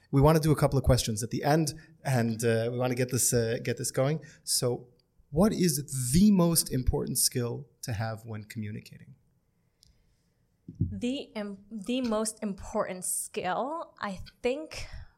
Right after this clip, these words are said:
Speaker 2: um, I'm really good at reading people. And I think it's
Speaker 1: What am I thinking right now?
Speaker 2: definitely,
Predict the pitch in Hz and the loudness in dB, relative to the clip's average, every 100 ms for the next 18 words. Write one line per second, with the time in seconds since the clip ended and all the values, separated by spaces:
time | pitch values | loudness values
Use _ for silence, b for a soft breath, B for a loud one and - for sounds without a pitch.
0 | _ _ _ _ 190 180 170 165 165 165 | _ _ _ _ -12 -10 -10 -12 -14 -16
1 | 175 170 _ _ _ _ _ _ _ _ | -18 -20 _ _ _ _ _ _ _ _
2 | _ _ _ - - _ _ _ _ _ | _ _ _ -20 -20 _ _ _ _ _
3 | _ _ _ - 285 311 262 208 220 233 | _ _ _ -8 -6 -6 -10 -8 -8 -8
4 | 214 - 190 165 - 165 160 156 - - | -8 -4 -4 -4 -6 -14 -12 -12 -16 -16
5 | - 185 - _ _ _ _ _ _ 202 | -18 -18 -20 _ _ _ _ _ _ -6
6 | 190 180 175 165 160 - 202 254 247 117 | -6 -6 -10 -12 -14 -12 -8 -6 -2 0
7 | 117 117 110 107 123 110 104 113 98 95 | 0 2 2 2 -2 -2 -2 -2 -2 -6